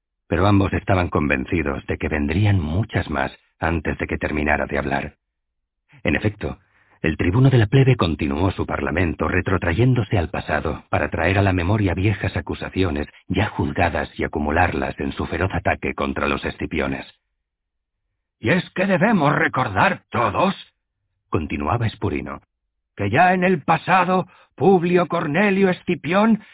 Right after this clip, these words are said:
se ha visto envuelto en situaciones de abuso de poder que lo mínimo que pueden calificarse es de escandalosas.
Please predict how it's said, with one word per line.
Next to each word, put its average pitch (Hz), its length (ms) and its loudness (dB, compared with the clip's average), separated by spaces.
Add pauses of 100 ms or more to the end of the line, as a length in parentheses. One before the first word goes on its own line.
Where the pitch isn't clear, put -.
(300)
se - 140 0
ha 180 60 4
visto 202 340 2
envuelto 170 560 2
en 123 120 -2
situaciones 147 760 0
de 175 100 2
abuso 175 440 2
de 151 100 -4
poder 131 440 0 (580)
que 95 100 -6
lo 113 140 0
mínimo 175 480 6
que 127 100 -2
pueden 156 500 0
calificarse 165 1000 0 (140)
es 170 380 0
de 190 140 0
escandalosas. 190 1080 2